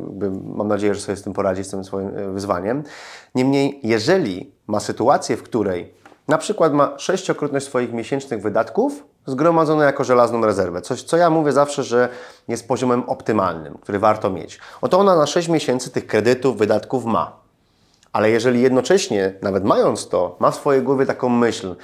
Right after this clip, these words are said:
czy ja znajdę pracę, stresuje się i tak dalej, to zachodzi pytanie, czy nie powinna była wcześniej analizować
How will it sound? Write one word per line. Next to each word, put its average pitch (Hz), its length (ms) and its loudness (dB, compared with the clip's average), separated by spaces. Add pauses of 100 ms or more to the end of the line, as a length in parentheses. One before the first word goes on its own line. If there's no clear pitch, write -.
(200)
czy - 120 -4
ja 107 100 4
znajdę 110 300 2
pracę, 101 480 0
stresuje 104 640 -2
się 101 120 -8
i 101 60 -6
tak 104 160 -4
dalej, 95 420 0 (220)
to 110 80 -6
zachodzi 127 320 0
pytanie, 135 580 0 (180)
czy 117 140 -4
nie 117 80 -2
powinna 139 340 0
była 135 200 4
wcześniej 135 320 -4
analizować 123 880 0